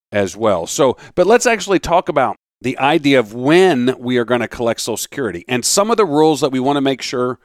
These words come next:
we are aware of is in the event we are gonna take our own Social Security, and we're eligible for that at the age of sixty-two, up until full retirement age. During those tax years, we wanna recognize there is an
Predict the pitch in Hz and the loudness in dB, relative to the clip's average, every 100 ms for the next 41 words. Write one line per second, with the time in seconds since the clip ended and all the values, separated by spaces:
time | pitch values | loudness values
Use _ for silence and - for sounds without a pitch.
0 | _ _ 101 107 139 160 160 139 73 101 | _ _ -6 -4 -2 -2 -2 -2 -4 -10
1 | - _ _ _ _ _ _ - 147 131 | -14 _ _ _ _ _ _ -2 0 0
2 | - 185 220 240 226 160 175 170 _ _ | 0 0 2 2 0 2 0 0 _ _
3 | 135 147 160 147 147 123 151 - 127 - | -4 0 0 0 -2 0 0 2 0 2
4 | 135 160 175 - 156 - 147 151 - 156 | 0 0 -2 -4 -4 -6 -12 -10 -6 -4
5 | 98 90 95 104 120 131 123 131 - 120 | -4 -6 -6 -2 0 0 -2 -6 -6 -2
6 | 117 110 117 110 104 98 - 117 - 90 | -2 -2 -4 -6 -6 -8 -8 -8 -10 -14
7 | - 170 165 87 82 92 - _ _ _ | -8 -4 -4 -4 -8 -14 -18 _ _ _
8 | - 131 - 139 - 139 120 - 113 101 | -4 -4 -2 -6 -2 -2 -2 -4 -6 -6
9 | - 185 196 165 92 82 82 92 - _ | -6 -2 0 0 -4 -10 -16 -16 -16 _
10 | _ _ 110 113 170 220 226 180 185 - | _ _ _ 0 2 2 2 4 4 2
11 | - 233 226 - 101 98 123 123 135 147 | -4 -6 -6 -6 -6 -6 -4 0 0 0
12 | 139 170 - 127 107 98 101 98 120 151 | 0 -2 -2 -8 -6 -6 -6 -4 -2 0
13 | 165 113 110 101 | 0 0 -2 -6